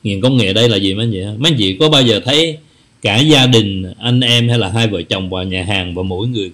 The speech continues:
cắm đầu vào, vào cái phone, cắm mặt vào xuống cái phone mấy anh chị, cắm mặt xuống cái phone, là tại vì mình đang sống trong một cái thời đại mấy anh chị ha, và mình bị phân tâm mấy anh chị, mọi người đều bận rộn, rất bận rộn.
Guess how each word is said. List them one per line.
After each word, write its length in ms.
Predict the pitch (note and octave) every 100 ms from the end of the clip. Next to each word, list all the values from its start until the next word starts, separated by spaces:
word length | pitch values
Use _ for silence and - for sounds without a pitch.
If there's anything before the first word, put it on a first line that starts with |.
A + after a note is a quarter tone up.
| _
cắm 200 | C3 F3+
đầu 200 | C#3+ G2
vào, 160 | F#2 F2
vào 100 | F2+
cái 100 | A2+
phone, 200 | A#2 G#2+ G#2 - _ _ _ _ _ _ _ _ _ _ _ _ _
cắm 240 | A3 E4
mặt 140 | A#3 B2
vào 100 | -
xuống 140 | - F3+
cái 100 | E3
phone 120 | D3+
mấy 140 | C3 C#3
anh 60 |
chị, 120 | F#2+ D2+ _ _ _
cắm 200 | A3 B3
mặt 120 | C#3+ -
xuống 140 | B2+
cái 100 | B2+ A#2+
phone, 180 | G#2+ G#2
là 300 | A2 C3+ C3+ B2
tại 200 | A2+ A#2
vì 340 | A#2+ A#2+ A2+ - _ _ - - -
mình 180 | C3 C3+
đang 160 | F3
sống 340 | E3 - F#4 E4
trong 120 | A3
một 120 | D3 C3
cái 100 | D#3+
thời 160 | B2+
đại 220 | G#2+ F2 F#2+
mấy 120 | C#3
anh 40 |
chị 120 | G2
ha, 160 | G#2 B2 G#2 G2+
và 200 | C#3+ C#3+
mình 240 | C#3+ C#3+
bị 140 | A2 G#2
phân 220 | E3 E3
tâm 120 | D#3+
mấy 80 | F3
anh 80 | D3+
chị, 100 | G2+
mọi 320 | A2+ A#2 C#3
người 260 | D#3 D3+
đều 140 | D3 C#3
bận 280 | A#2+ G2 G#2
rộn, 260 | G2 A2+ B2
rất 280 | E3+ B3 B2
bận 200 | E2+ F2
rộn. 200 | E2